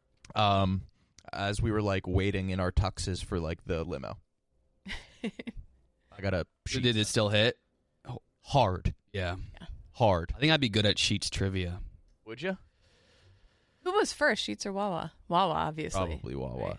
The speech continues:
Speaker 1: yeah.
Speaker 2: Who has
Speaker 3: She-,
Speaker 2: more chains
Speaker 3: Sheetz
Speaker 2: now?
Speaker 3: started in, uh,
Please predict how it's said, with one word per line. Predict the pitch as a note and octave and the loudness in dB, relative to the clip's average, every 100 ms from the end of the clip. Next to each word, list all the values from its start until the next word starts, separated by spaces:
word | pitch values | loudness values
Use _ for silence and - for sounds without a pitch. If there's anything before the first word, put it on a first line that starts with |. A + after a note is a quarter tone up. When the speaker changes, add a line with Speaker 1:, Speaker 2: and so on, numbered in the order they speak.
| - | -10
Speaker 1:
yeah. | D2 G1+ A1+ - _ _ _ - | -8 -8 -8 -12 _ _ _ -2
Speaker 2:
Who | A#3+ | 0
has | B3 | 2
Speaker 3:
She-, | G#3 | 2
Speaker 2:
more | A3 | -2
chains | F3+ - F#3+ B3 | -2 -2 -2 0
Speaker 3:
Sheetz | A#3 | 2
Speaker 2:
now? | C#3 - | 2 2
Speaker 3:
started | - C3+ B2+ B2+ B2 - | 4 4 6 6 2 2
in, | A2+ A2+ G#2+ G#2+ G#2 G#2 G#2 - - - - - _ _ - - - - | 2 4 6 6 4 2 -4 -10 -18 -20 -20 -20 _ _ -10 -10 -14 -16
uh, | - - - - | -14 -12 -12 -14